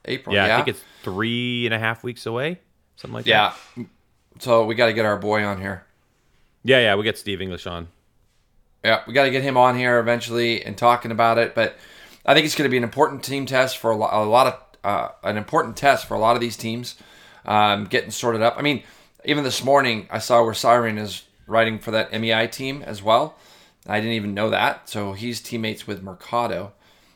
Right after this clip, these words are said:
Speaker 1: Actually, I think I did know it. I just, I just read about it again this morning, and it kinda caught my attention. So, um, it's gonna be a big test. I mean, it's gonna, it sounds like everybody's gonna be there.
Speaker 2: And oh, by the way, if you are home, which Jason, I think you are,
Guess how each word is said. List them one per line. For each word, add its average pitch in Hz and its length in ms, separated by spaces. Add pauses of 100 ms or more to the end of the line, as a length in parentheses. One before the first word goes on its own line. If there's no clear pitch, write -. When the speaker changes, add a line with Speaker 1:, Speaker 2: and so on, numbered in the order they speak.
Speaker 1:
Actually, 175 260
I - 40
think 247 120
I 156 80
did 123 300
know 127 200
it. 104 60
I 98 80
just, 113 320
I 110 140
just 101 340
read 113 160
about 104 220
it 101 80
again 104 260
this - 180
morning, 110 300
and 98 80
it - 100
kinda 98 220
caught - 220
my 101 80
attention. 95 420
So, 107 340 (540)
um, 110 560
it's 120 120
gonna 156 140
be 151 80
a 139 60
big 147 180
test. - 360
I - 40
mean, 117 160
it's 110 120
gonna, 113 280
it 107 140
sounds 113 180
like 117 120
everybody's 120 380
gonna 123 120
be 127 140
there. 104 180 (560)
Speaker 2:
And 123 120
oh, 131 80
by 127 160
the 117 80
way, 117 220
if 110 220
you 113 140
are 156 140
home, 120 200
which 104 180
Jason, 117 340
I 90 80
think - 280
you 98 300
are, 80 460